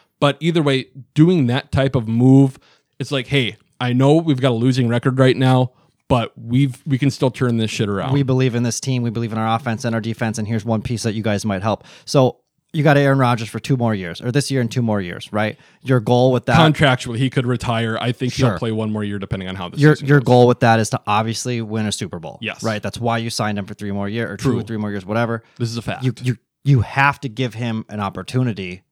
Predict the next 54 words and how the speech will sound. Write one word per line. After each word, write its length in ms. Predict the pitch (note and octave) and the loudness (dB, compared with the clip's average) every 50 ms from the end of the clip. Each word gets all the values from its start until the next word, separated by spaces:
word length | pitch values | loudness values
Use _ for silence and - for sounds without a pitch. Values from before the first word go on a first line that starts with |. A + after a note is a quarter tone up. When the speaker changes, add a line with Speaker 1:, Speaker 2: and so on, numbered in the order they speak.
| _ _ _ _ _ _ _ _ _ _ _ | _ _ _ _ _ _ _ _ _ _ _
Speaker 2:
And 200 | A#2+ A#2 A2+ - | -6 -6 -4 -4
to 80 | - G#2+ | -6 -2
do 200 | F2+ B2 B2 A#2 | 0 2 2 4
that, 200 | G#2+ G#2 F2 G2+ | 2 0 0 -2
yes, 320 | G2+ A2 F#2 - - - | -2 -4 -4 -4 -8 -8
you 140 | A2 A2+ A2 | -4 -2 0
need 320 | G2+ G#2 A2+ A#2 A2 - | 2 2 2 0 -2 -4
to, 120 | - A2+ - _ _ | -8 -10 -10 _ _
to 80 | - C3 | -10 -10
trade 380 | - - - B2 A2+ A#2 A2 F#2+ | -10 -6 -4 -4 -2 -2 -4 -6
for 280 | - A2 G#2 G#2+ G2+ | -6 -4 -4 -4 -4
a, 200 | - - F#2 - - _ | -6 -10 -16 -18 -16 _
a, 100 | G2 - - | -18 -16 -14
a 100 | G2+ G2+ | -14 -12
fucking 320 | - - G#2+ G#2+ - G2 | -8 -8 -8 -8 -8 -10
receiver. 460 | - F2+ - - B2 C3 B2 - - - _ | -10 -10 -12 -8 -8 -8 -8 -10 -14 -6 _
Speaker 1:
Yeah, 160 | C#3 C3+ C#3+ | 2 2 4
Speaker 2:
Who 80 | C#3+ C#3 | 4 4
is 100 | B2 - | 2 2
it? 60 | - | 2
Speaker 1:
I 80 | C#3+ D3 | 2 2
think 200 | - - C#3+ B2 | 2 2 -4 -4
so. 40 | - | -2
Speaker 2:
Who 100 | - C#3+ | -2 -2
Speaker 1:
It 20 | C#3 | -2
Speaker 2:
do 80 | B2+ | 0
you 100 | C3 C3 | -4 -4
want? 240 | A2 G#2+ G2 E2 - _ _ _ _ _ _ _ _ _ | -4 -4 -6 -6 -10 _ _ _ _ _ _ _ _ _
Speaker 1:
Who 160 | C#3+ C3+ - - | -2 0 0 0
Speaker 2:
I 60 | B2+ | 2
see 40 | C#3+ | 2
Speaker 1:
I 40 | C#3+ D3+ | 2 2
Speaker 2:
a 80 | C3+ B2 | 2 0
lot 120 | B2 A#2+ | -2 -4
of 80 | A2+ - | -4 -6
CeeDee 220 | - B2 A2+ G#2+ | -6 -6 -6 -4
Lamb 240 | G2+ G2+ G2+ G2 F#2+ | -4 -4 -4 -4 -4
out 140 | F2+ E2 - | -6 -8 -8
there. 260 | F2+ E2+ E2 F2+ _ _ _ _ _ _ _ _ _ _ B2 B2 _ _ _ | -10 -10 -12 -14 _ _ _ _ _ _ _ _ _ _ -20 -20 _ _ _
Speaker 1:
That's, 640 | C#3 B2+ A#2+ A#2 A#2+ A2 A2+ A2+ - - - - - _ | -6 -6 -4 -4 -4 -4 -4 -4 -6 -12 -16 -18 -14 _
no. 460 | B2+ A#2 A2+ B2 B2+ G#2+ F#2 - G2 G#2+ | -4 -2 0 0 0 0 -2 -6 -10 -8
Speaker 2:
Is 80 | C3 A#2 | -2 0
that 140 | B2 B2 A2+ | 0 2 4
not 140 | A2+ A#2 | 2 2
what 100 | A#2 B2 | 2 2
I 60 | B2+ A#2+ | 0 0
see? 140 | - C3+ | 0 -2
Speaker 1:
I 100 | C3+ A#2 A#2+ | 0 2 2
haven't 220 | C3 C3 B2 A2+ | 2 0 0 -2
heard 200 | G2 A#2+ A#2 A2+ | -2 -2 -2 -2
that 160 | A2+ A2 G2 | -2 -4 -6
once. 260 | G#2 G2+ G2+ F#2+ G#2 B2 | -6 -8 -6 0 4 4
Speaker 2:
Really? 200 | F3 F3+ G#2 A#2 | 4 4 4 0
Speaker 1:
Lamb? 480 | B2+ B2 C3 C#3+ D#3 E3 G3 G#3 G3 | 0 0 2 4 6 6 4 4 2